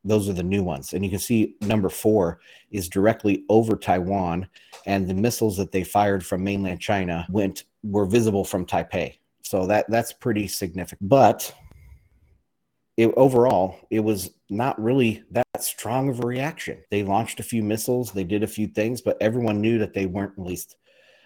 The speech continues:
I think, uh, most analysts, uh, geopolitical analysts knew that,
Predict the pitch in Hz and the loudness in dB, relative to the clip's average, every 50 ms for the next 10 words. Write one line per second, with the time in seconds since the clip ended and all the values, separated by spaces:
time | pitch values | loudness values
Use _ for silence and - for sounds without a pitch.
0 | _ _ - 95 95 - - 95 85 - - 90 90 87 82 85 92 95 95 - | _ _ -4 -4 -2 -2 -2 -4 -4 -4 -6 -6 -4 -4 -4 -2 0 0 0 -2
1 | - - - - - _ _ _ _ - 104 107 107 95 90 90 92 - - - | -4 -8 -12 -14 -20 _ _ _ _ -2 0 0 2 2 0 0 -2 -4 -8 -10
2 | - - - 76 80 - - 90 90 87 87 104 101 92 - 104 104 101 - - | -10 -10 -10 -10 -12 -12 -12 -14 -14 -8 -6 -4 -4 -4 -4 -4 -4 -4 -4 -4
3 | 87 87 90 92 92 87 - - 95 95 98 104 104 98 90 - | -4 -4 -2 -4 -4 -6 -6 -4 -2 -2 0 0 0 0 -2 -4